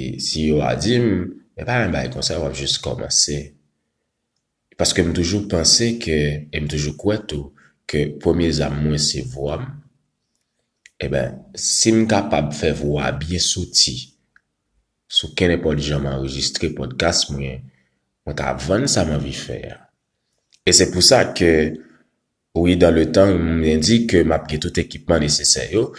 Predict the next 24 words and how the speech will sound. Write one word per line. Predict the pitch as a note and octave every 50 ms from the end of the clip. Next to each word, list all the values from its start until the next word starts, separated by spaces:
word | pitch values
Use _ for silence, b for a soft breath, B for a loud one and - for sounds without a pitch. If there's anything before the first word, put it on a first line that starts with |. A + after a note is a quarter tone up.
| B B -
men | F#2+ F2 -
pou | G#2 G#2+
le | A2+ A2
moman, | A#2 B2+ D3 D#3+ C3
je | G#2 G2 F2+ F2 F2+ F2+ - - -
je | - A2 A2
me | E3 G3+ B3
lans. | - - - D3 - - - - - - - - _ _ _ _ _ _ _ _ _ _ _ _ _ _ _ _ _ _ - - -
e | - G#2+ G#2 G#2 G2 G2+ A2
kòmantè | G#2 G#2 G#2 G2+ G#2 - C#3 D3+ D3
yo, | B2 A2 G#2 G#2 G#2 - - - - - _
yo | - F2+ - -
pozitif, | G#2+ G#2+ G2 G2 G#2 F#2+ - - - D#3 D#3+ A2+ - - - - - - _ _ b b b b b b b b _ -
m | G2 F#2+
pa | F#2+ F2+ F2+
bezwen. | F2+ E2+ E2+ D#2+ E2+ F2 F#2+ G2+ G#2 G2 F2+
M | E2+
ap | E2 - - D#2 D#2 - E2+
atenn | D#2 D#2 - - - A#2+ A#2+ A2 G#2+ G#2+ G#2 G#2 G#2 B B B B B B - - D#2+ E2 D#2+ D#2+ D#2+ D#2+ D#2 D2+ D2+ - - - -
yon | E2 E2+ E2 D2 C#2+
gran | D2 D2+ E2 F#2 F#2+ G2 G#2+ G#2+ G2+
fli | G2 - - - - F#2 F#2 F#2+ F2+ F2
de | F#2 F2+ F2
moun | E2+ F#2 F#2 G2 A2+ A#2 B2 B2 B2